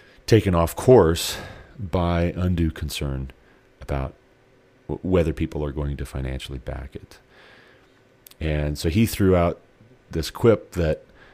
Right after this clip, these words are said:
you know, "You're, you're a true artist." Uh, <laughs> and I, I said, "Well, I, I don't know about that, but maybe, like, maybe that's, maybe that's what it is. Maybe it's the art." Uh,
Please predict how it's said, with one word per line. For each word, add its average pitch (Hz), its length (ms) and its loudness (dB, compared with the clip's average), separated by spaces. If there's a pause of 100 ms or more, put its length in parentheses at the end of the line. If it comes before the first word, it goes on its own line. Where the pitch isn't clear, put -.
(200)
you 76 100 -6
know, 67 60 -4
"You're, 73 260 -4
you're 92 240 4
a 85 40 4
true 123 320 6
artist." 95 560 4 (600)
Uh, 73 500 -2 (120)
<laughs> - 120 -20
and 78 80 -4
I, 101 200 -2 (360)
I 98 160 -4
said, - 440 -4
"Well, 107 280 6 (320)
I, 92 160 -2 (420)
I - 60 -2
don't 98 100 8
know 98 60 8
about 87 240 4
that, 80 320 2 (460)
but 92 160 2
maybe, 98 500 4 (100)
like, 85 180 -4
maybe 98 300 2
that's, 82 400 -2 (120)
maybe 76 200 -4
that's 73 240 -4
what 76 120 -2
it 65 80 -6
is. 67 340 -6
Maybe 73 240 -6
it's 71 160 -8
the - 140 -8
art." 76 360 -4 (640)
Uh, 71 220 -6